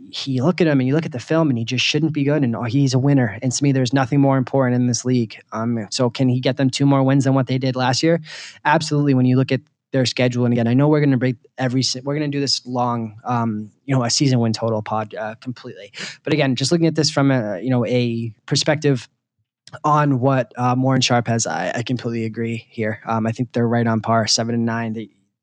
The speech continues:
Keenum is good for two more wins. Next, we have the Detroit Lions. Matt Patricia comes over from New England as the defensive coordinator. Jim Bob Cooter's still there. Has them going eight and eight.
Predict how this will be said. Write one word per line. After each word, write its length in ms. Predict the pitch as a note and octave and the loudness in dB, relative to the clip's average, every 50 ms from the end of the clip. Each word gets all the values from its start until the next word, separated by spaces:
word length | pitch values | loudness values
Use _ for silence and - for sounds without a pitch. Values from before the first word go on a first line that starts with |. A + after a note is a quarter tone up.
| _ _ _ _ - | _ _ _ _ -4
Keenum 320 | - E3+ E3 D#3 C#3+ C3+ B2 | 0 2 2 4 2 0 0
is 140 | B2 A#2+ | -2 -6
good 120 | - B2+ G#2+ | -6 -8 -8
for 100 | - A2 | -10 -12
two 140 | - - A2+ | -10 -8 -6
more 180 | A#2+ A2 G2 F2 | -6 -6 -6 -8
wins. 280 | F#2 F2+ E2+ F2+ - - - - - - - - - - - - - - - - - _ _ _ | -10 -12 -10 -10 -10 -12 -12 -16 -20 -20 -20 -18 -18 -18 -18 -18 -20 -20 -20 -20 -20 _ _ _
Next, 340 | - F3+ A#3 A#3+ - - - - _ - | -2 0 0 0 -2 -6 -6 -8 _ 0
we 220 | C#3+ D#3+ F#3+ F#3 | 2 2 4 2
have 500 | D3 - - C#3 C#3+ D3 D3 D#3 D#3+ D#3+ D#3+ - _ - | 2 0 0 2 2 4 2 2 0 -2 -6 -8 _ -12
the 580 | B2+ A#2 B2+ C3+ C3+ C#3+ D#3 F#3 G#3 A#3+ A3+ F#3 - _ _ _ _ _ _ _ _ _ _ _ - | -6 -2 0 0 0 2 0 2 2 0 0 -2 -6 _ _ _ _ _ _ _ _ _ _ _ -4
Detroit 360 | - C#3 D3 - D3 D3 C#3 | -4 -2 2 2 2 2 2
Lions. 540 | - A#2 A#2 A#2 A2+ A2 G#2+ G#2 G2+ - - - _ _ - | 0 -2 0 0 0 -2 -2 -4 -4 -6 -6 -8 _ _ -4
Matt 200 | - C#3+ D#3 D#3 | 0 0 0 0
Patricia 420 | - D3 - E3+ E3 D#3 E3+ E3 | 0 2 2 2 2 2 2 0
comes 240 | D#3 - D3 D3 C3 | 0 0 0 2 4
over 220 | C#3 C#3 C3+ C#3+ | 4 4 4 2
from 240 | C#3 - C#3+ C3+ C3+ | 2 2 2 4 4
New 100 | C3+ C3+ | 4 4
England 240 | C3+ C#3+ D3+ D#3 D3+ | 4 4 4 2 2
as 140 | C#3 A#2+ - | 2 0 0
the 40 | A#2+ | -4
defensive 440 | A#2+ A#2 - C3+ A#2+ - B2+ A2 | -6 -2 -2 -2 0 0 -4 -6
coordinator. 540 | - - C#3 C#3+ D3 D#3 D#3+ E3 E3 E3+ F3 D3+ | -4 0 2 2 2 2 2 2 2 2 0 0
Jim 220 | B2 C3+ C3 B2+ | 0 0 0 0
Bob 200 | B2+ C3+ C3 B2 | 0 0 -2 -4
Cooter's 320 | - - D#3 D#3 E3 D#3 | -4 -4 -2 -2 -2 -2
still 260 | D#3 - - D3+ C#3+ C#3 | -4 -6 -4 -4 -4 -2
there. 400 | C3+ C#3+ C#3+ D3+ D#3+ D#3+ - _ _ _ _ _ _ _ _ _ _ _ _ _ _ _ _ _ _ _ - | -2 -2 -2 -2 -2 -6 -12 _ _ _ _ _ _ _ _ _ _ _ _ _ _ _ _ _ _ _ 0
Has 280 | - F3 F3+ E3 E3 | 0 2 2 2 0
them 240 | - E3 E3 E3 E3 | 0 2 2 2 4
going 360 | D3 D3+ D3+ D3+ D#3 D3+ - | 2 2 2 2 2 0 -2
eight 160 | - C3+ C3 G#2 | -2 -4 -4 -4
and 80 | A#2+ | -4
eight. 220 | A#2+ A#2 A2+ - | -6 -6 -6 -8